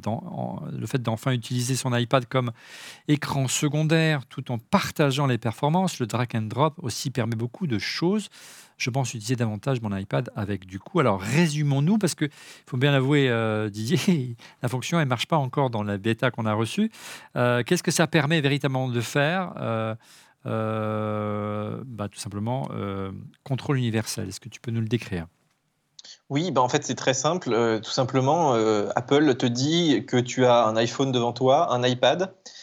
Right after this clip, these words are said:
Speaker 2: et puis un Mac, et que, en fait, tu as une souris et un clavier, et que finalement, les, le clavier et la souris marchent avec tout. Donc, pourquoi ne pas, euh,
Speaker 1: Pas
Speaker 2: faire
Speaker 1: besoin
Speaker 2: tout
Speaker 1: de clavier.
Speaker 2: simplement,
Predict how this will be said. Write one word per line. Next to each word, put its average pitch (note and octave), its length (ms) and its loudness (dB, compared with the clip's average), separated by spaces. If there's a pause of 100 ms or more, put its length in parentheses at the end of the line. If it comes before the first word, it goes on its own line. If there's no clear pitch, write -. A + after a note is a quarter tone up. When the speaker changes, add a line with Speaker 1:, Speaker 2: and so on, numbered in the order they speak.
(160)
Speaker 2:
et A#2+ 100 0
puis D#3+ 260 -2
un C3 120 4
Mac, C3+ 420 2
et B2 180 0
que, B2+ 80 -4
en A2 80 2
fait, C3 140 0
tu - 140 -2
as B2+ 40 4
une B2 80 0
souris C#3 300 0
et - 20 2
un C#3 80 4
clavier, C3 480 2
et A#2+ 60 0
que - 60 -14
finalement, B2 260 2
les, A2 260 2
le G#2+ 340 -4
clavier A2+ 280 2
et - 20 6
la A2 60 6
souris D#3+ 240 0
marchent F3 220 2
avec E3 200 2
tout. A#3+ 220 2 (400)
Donc, D#3 320 4
pourquoi G3+ 500 2
ne F3 140 2
pas, D#3 400 6
euh, A#2 240 4
Speaker 1:
Pas C3+ 140 0
Speaker 2:
faire C#3 40 2
Speaker 1:
besoin C3 200 0
Speaker 2:
tout C#3 40 -4
Speaker 1:
de C#3 60 -6
clavier. A#2+ 220 2
Speaker 2:
simplement, E3 200 -2